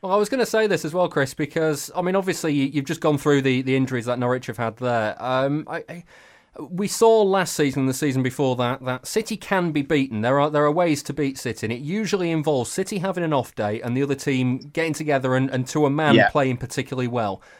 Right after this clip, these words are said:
Speaker 1: Um, what, what chance have Norwich have got, uh, uh, of doing that? Because it, the, the first part seems to be possibly in place for me there with Norwich's style of play. It seems like you, you're the team that will
Speaker 2: Mm.
Speaker 1: come and have a go at City.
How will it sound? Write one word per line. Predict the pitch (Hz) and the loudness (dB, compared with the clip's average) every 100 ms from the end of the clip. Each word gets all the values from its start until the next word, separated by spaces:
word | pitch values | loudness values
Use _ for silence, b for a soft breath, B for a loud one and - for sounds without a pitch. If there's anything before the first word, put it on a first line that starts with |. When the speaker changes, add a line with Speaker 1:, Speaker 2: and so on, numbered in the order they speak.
| B | B
Speaker 1:
Um, | - 160 170 - | -4 -2 -2 -6
what, | 175 202 254 196 165 175 185 | -8 0 0 0 -6 -12 -6
what | 202 208 | -4 -2
chance | - 233 196 | 2 2 2
have | 180 | 2
Norwich | 185 160 156 | 6 4 4
have | 131 | -2
got, | 139 139 | 0 2
uh, | |
uh, | 135 127 123 127 | 0 0 0 0
of | 127 123 | -2 -2
doing | 135 127 | 0 0
that? | 110 95 | -2 -6
Because | 131 - 170 143 | -8 -2 -2 0
it, | - 156 | -4 -6
the, | 160 160 156 147 - | -6 -12 -8 -8 -6
the | 160 | -6
first | - 233 233 - | 0 2 2 0
part | 180 120 113 | 0 0 0
seems | - 143 139 131 | -2 -2 0 -4
to | 143 | -6
be | 147 139 135 b b b b - | -2 0 -2 b b b b -6
possibly | 226 202 196 185 170 | -4 0 0 0 0
in | 160 | 0
place | 190 185 175 | 0 -2 -2
for | 156 | -2
me | 127 | -2
there | 113 104 | 0 -2
with | 117 | 0
Norwich's | 131 135 - 135 | 2 2 0 -6
style | - 151 135 131 | -4 -2 0 -2
of | |
play. | 131 156 127 | -2 -2 -2
It | |
seems | - 180 170 | -2 -2 -2
like | 156 | -2
you, | 151 | -2
you're | 151 147 | -2 -4
the | |
team | 151 170 151 | -4 -2 -2
that | 147 | 0
will | 151 147 | 0 0
Speaker 2:
Mm. | 120 | 0
Speaker 1:
come | 175 160 | 0 0
and | 135 | 2
have | 147 | 0
a | 135 | 0
go | 151 160 | 2 2
at | 131 | 0
City. | - 95 - 73 | -2 -12 -12 -20